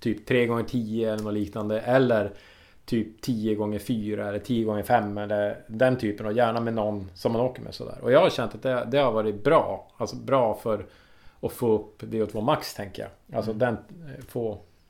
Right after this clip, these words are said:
Speaker 1: ja, och, och lägre liksom, känna, orka ligga längre och mata.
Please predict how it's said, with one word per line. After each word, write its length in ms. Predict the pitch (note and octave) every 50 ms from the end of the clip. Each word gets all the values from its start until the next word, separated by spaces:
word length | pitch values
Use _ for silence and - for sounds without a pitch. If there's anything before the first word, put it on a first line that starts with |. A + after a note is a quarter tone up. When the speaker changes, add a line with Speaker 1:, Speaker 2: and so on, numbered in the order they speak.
| _ _ - - -
Speaker 1:
ja, 200 | - - - - -
och, 220 | - C#3 C3 C3
och 80 | B2+ A#2+
lägre 520 | A#2 A#2+ B2+ B2+ B2 A#2+ A#2 A2+ G#2+ G#2+
liksom, 260 | G#2 G#2+ G2 - B2 A2+
känna, 460 | - - A#2 A2+ A2 A2+ A2+ A2 A2+
orka 320 | - - B2 A#2+ - C3
ligga 300 | A#2+ A#2 B2 A2+ A#2 B2+
längre 380 | A#2+ A#2 G#2+ G#2 G#2 G2+ G2 G#2+
och 140 | G#2+ G#2+ G#2
mata. 380 | G#2 G#2 G2 - - - G2+